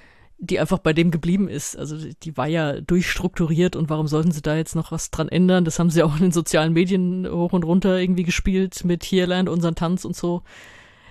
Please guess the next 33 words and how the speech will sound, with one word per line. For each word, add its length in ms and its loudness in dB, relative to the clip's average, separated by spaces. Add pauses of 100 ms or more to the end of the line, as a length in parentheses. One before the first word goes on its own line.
Witzig 300 2
ist, 140 0
dass 120 2
der 140 6
Astronaut 520 6
halt 120 4
über 240 10
ihnen 220 6
steht 320 2
inzwischen, 600 2 (300)
also 240 -4
nicht 180 0
irgendwo 280 -2
am 100 -2
Rand, 300 0
sondern 200 0
dass 160 -2
er 60 0
da 140 2
oben 240 -2
steht 340 0
und 140 -6
einfach 340 -2 (280)
<laughs> 280 -16
sozusagen 640 6
wie 80 6
Lumix 500 4
einfach 240 -2
da 160 0
so 140 0
den 440 0
Einpeitscher 640 2
gibt. 440 -6